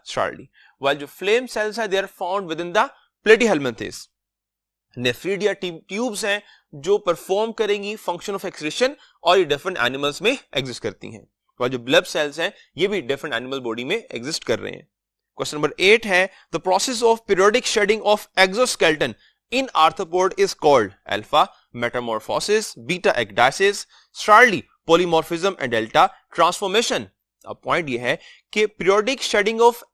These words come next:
exoskeleton यानी एक स्पेसिफिक टाइम के बाद अपने एक्सोस्केलेटन को शेड कर रहे हैं और again से उसको न्यू प्रोड्यूस कर रहे हैं। This process is called as ecdysis या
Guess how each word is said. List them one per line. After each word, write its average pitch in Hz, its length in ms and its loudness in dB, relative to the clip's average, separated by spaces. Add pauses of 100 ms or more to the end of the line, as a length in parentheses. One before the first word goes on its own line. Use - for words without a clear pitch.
(140)
exoskeleton 180 840 2 (100)
यानी 151 300 -8 (320)
एक 156 120 -8
स्पेसिफिक 196 580 0
टाइम 170 220 0
के 175 120 -6
बाद 139 340 2 (300)
अपने 214 320 -2 (260)
एक्सोस्केलेटन 196 680 -2
को 202 80 -2
शेड 127 260 -2
कर 131 140 -2
रहे 175 240 -4
हैं 208 220 -2 (400)
और 185 240 2 (260)
again 160 320 -4
से 180 120 -10
उसको 196 300 -4 (160)
न्यू 151 260 -8
प्रोड्यूस 131 500 -6
कर 107 140 -8
रहे 101 140 -12
हैं। - 140 -18 (360)
This 123 280 -12 (100)
process 147 420 -6
is 156 220 -10
called 117 300 -2
as - 180 -14 (120)
ecdysis 107 600 -4
या 220 160 2